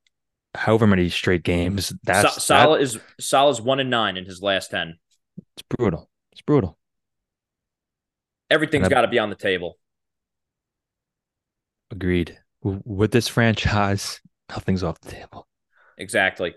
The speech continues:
Speaker 2: And I wanna see a goddamn qu-, a quarterback tryout, workout, whatever you wanna call it, because this is not cutting it.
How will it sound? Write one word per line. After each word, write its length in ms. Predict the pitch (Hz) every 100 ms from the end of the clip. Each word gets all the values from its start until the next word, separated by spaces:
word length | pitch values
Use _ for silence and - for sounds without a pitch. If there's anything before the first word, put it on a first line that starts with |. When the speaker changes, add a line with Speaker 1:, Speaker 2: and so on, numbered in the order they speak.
| -
Speaker 2:
And 100 | 107
I 100 | 143
wanna 180 | 147 127
see 200 | - 135
a 60 |
goddamn 480 | 117 113 107 110 101 92
qu-, 100 | 127
a 140 | 95
quarterback 500 | - 123 113 101 92
tryout, 460 | - 110 104 98 87
workout, 400 | 104 101 98 85
whatever 220 | 104 101
you 60 | 101
wanna 160 | 98
call 300 | - 110 95
it, 100 | 87 - _ _ _ _ -
because 340 | 107 131 95
this 320 | 110 156 156 -
is 200 | 101 85
not 360 | 90 110 110 - _ -
cutting 360 | - 101 95
it. 140 | 90